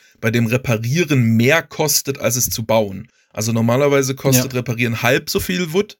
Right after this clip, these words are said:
Speaker 1: wie es zu bauen, also einmal komplett reparieren. Und beim T C ist es doppelt so viel. Also ein T C reparieren kostet sozusagen viermal so viel Holz wie jedes andere Gebäude. Und deswegen ist es eigentlich immer eine schlechte Idee zu reparieren. Und wenn der Gegner anfängt, T C zu reparieren,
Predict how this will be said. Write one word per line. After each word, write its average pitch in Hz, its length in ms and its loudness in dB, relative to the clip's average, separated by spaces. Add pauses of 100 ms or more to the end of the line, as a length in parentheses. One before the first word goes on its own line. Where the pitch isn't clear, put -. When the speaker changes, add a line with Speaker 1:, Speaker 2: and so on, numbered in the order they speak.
Speaker 1:
wie 165 100 -8
es - 140 -2
zu - 140 -2
bauen, 190 360 0
also 117 200 -4
einmal 113 240 0
komplett 131 360 -4
reparieren. 156 460 -4 (360)
Und 117 120 -2
beim 123 160 2
T 135 140 -2
C - 140 0
ist 135 120 0
es - 220 -6
doppelt 156 360 0
so 107 100 -6
viel. - 360 -6
Also 113 220 0
ein 113 120 -2
T 127 140 -2
C 160 200 4
reparieren 151 440 0
kostet 135 320 -2
sozusagen 123 360 -2
viermal 160 640 0
so 139 120 -2
viel 131 220 0
Holz 135 300 2
wie 123 80 0
jedes 120 240 2
andere 120 260 -2
Gebäude. 107 460 0 (380)
Und 113 180 -2
deswegen 131 320 2
ist - 160 2
es - 160 2
eigentlich 120 400 0
immer 165 180 0
eine 143 140 0
schlechte 127 340 -2
Idee 117 260 0
zu 113 140 -2
reparieren. 110 440 0
Und 101 100 -4
wenn 110 120 4
der 113 100 4
Gegner 139 300 2
anfängt, 135 360 0
T 127 100 2
C 147 220 2
zu 143 100 0
reparieren, 139 640 2